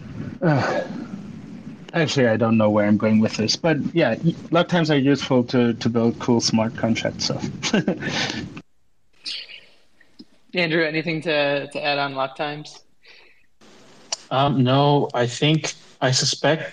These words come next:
Speaker 3: this may be related to Miniscript, because I know Rust Miniscript uses Rust Bitcoin, so, and Miniscript allows you to do lock time stuff, so this might be added because of that.
Speaker 2: Oh, it's sort of like a prerequisite to, to adding that to, to Miniscript then?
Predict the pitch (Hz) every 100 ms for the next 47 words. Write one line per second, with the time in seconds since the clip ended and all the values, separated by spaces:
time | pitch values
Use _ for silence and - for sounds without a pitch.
0 | - 131 123 123 117 120 117 113 110 101
1 | 101 101 - 95 95 98 - 104 110 -
2 | - - - 98 95 98 95 95 123 -
3 | - - - - - - - 110 107 -
4 | 107 107 - 107 - - 110 107 104 101
5 | - 110 - 110 120 - - - 101 92
6 | 92 92 - - 110 104 110 104 117 104
7 | 95 98 104 92 - 98 95 95 - 113
8 | 113 131 131 - 98 92 - - 107 -
9 | 104 95 - 98 92 - - - - -
10 | - 101 95 87 - - - - - -
11 | - - - - 160 131 123 - 147 139
12 | 131 127 127 135 127 139 127 127 - 120
13 | 123 120 127 120 120 120 120 120 113 117
14 | 113 120 120 117 113 127 120 117 113 -
15 | 117 - 123